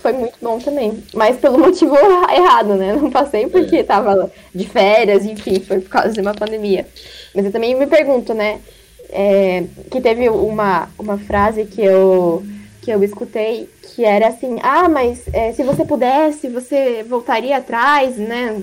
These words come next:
Speaker 1: Se você pudesse, tipo, resetar tudo, né? Não tem quarentena e não ia ter, você voltaria?" E a pessoa falou que não. Mas imagina se eu tivesse, tipo, o poder de poder voltar e salvar todas as suas vidas, sabe? Ia ser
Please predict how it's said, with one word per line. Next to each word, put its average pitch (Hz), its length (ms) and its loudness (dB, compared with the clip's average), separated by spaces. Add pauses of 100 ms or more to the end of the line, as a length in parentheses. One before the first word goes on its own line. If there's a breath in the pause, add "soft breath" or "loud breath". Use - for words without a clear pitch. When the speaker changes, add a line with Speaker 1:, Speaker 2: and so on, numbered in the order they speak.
Speaker 1:
Se - 140 -8
você 240 180 -2
pudesse, 240 300 0
tipo, 240 240 -2
resetar 233 460 0
tudo, 247 240 2
né? 202 220 -4 (120)
Não 233 260 0
tem 294 380 2
quarentena 311 440 2
e 202 80 -2
não 214 140 -2
ia 240 140 0
ter, 247 200 2
você 214 200 -8
voltaria?" 202 480 -4 (300 loud breath)
E 214 40 -4
a 208 40 -2
pessoa 226 220 -4
falou 262 260 2
que 262 140 -4
não. 262 340 -2 (360 soft breath)
Mas 233 120 -4
imagina 269 300 2
se 605 80 4
eu 539 60 4
tivesse, 370 340 2
tipo, 320 180 0
o 285 80 0
poder 247 360 2
de 311 80 -4
poder 233 280 -2
voltar 240 540 0
e 240 100 -6
salvar 226 300 0
todas 226 200 -2
as 233 60 -10
suas 220 200 -4
vidas, 208 360 -2
sabe? 185 460 -4
Ia 180 160 -8
ser 190 480 -2